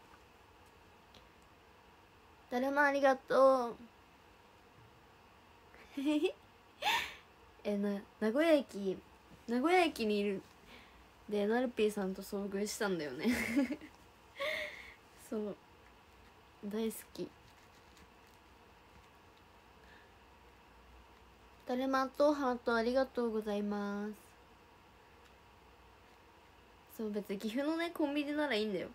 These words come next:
岐阜のコンビニは、そう、誰かに会っちゃうけど。てか、コンビニ、岐阜のコンビニは同級生が働いてるから、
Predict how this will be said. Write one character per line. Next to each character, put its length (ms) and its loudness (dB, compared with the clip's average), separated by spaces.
岐 100 -2
阜 180 -2
の 80 2
コ 160 -2
ン 140 -4
ビ 80 -4
ニ 160 -6
は、 380 -4
そ 80 -10
う、 180 -10
誰 200 -4
か 120 -2
に 100 -2
会 100 -2
っ 40 -6
ち 80 -2
ゃ 40 2
う 60 0
け 140 -10
ど。 100 -12
て 80 -20
か、 380 0
コ 60 -8
ン 100 -2
ビ 80 0
ニ、 180 -2
岐 160 -4
阜 140 0
の 100 -2
コ 160 -4
ン 120 -4
ビ 100 -2
ニ 120 -2
は 220 0
同 220 -4
級 200 -2
生 220 2
が 80 -2
働 420 2
い 40 -8
て 100 -4
る 100 0
か 160 0
ら、 260 0